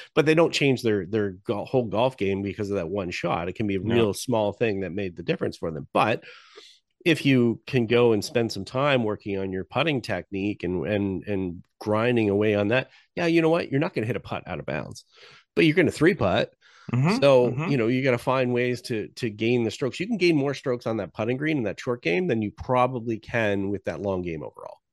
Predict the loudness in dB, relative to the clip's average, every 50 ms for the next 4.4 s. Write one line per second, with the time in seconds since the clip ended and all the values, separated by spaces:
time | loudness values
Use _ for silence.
0 | _ -2 0 0 0 0 -2 0 2 2 2 2 0 -2 -2 0 0 0 0 0
1 | 0 2 2 2 0 -4 _ _ _ _ _ _ -2 0 0 2 2 0 0 -2
2 | -4 -8 -10 _ -14 -14 -12 -10 -12 -10 -8 -10 -6 0 0 0 0 0 -4 -4
3 | 0 0 0 0 0 -4 -8 -12 -8 -4 -2 0 0 0 -2 0 0 0 0 0
4 | 0 0 2 2 2 0 -2